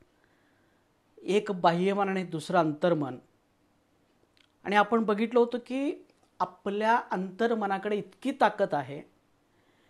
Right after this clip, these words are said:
की संपूर्ण शरीर, आपलं संपूर्ण स्वभाव, संपूर्ण व्यक्तिमत्व आणि पूर्ण आपलं जीवन, ज्याला आपण नशीब म्हणतो, हा पूर्ण जीवन जे आहे ना,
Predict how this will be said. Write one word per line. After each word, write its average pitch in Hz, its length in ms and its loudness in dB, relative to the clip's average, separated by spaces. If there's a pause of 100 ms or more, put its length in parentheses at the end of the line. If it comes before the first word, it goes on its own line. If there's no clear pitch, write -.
(840)
की 262 160 0
संपूर्ण 233 880 0
शरीर, 214 540 2 (1200)
आपलं 214 280 2
संपूर्ण 214 720 0
स्वभाव, 180 600 4 (560)
संपूर्ण 190 420 0
व्यक्तिमत्व 185 840 0 (1000)
आणि 226 200 4 (240)
पूर्ण 277 260 6
आपलं 247 300 2
जीवन, 185 500 2 (240)
ज्याला 170 160 2
आपण 185 200 0
नशीब 175 380 0
म्हणतो, 147 380 -2 (600)
हा - 80 0 (160)
पूर्ण 277 420 2
जीवन 202 440 0
जे 202 100 -2
आहे 165 100 0
ना, 139 280 -8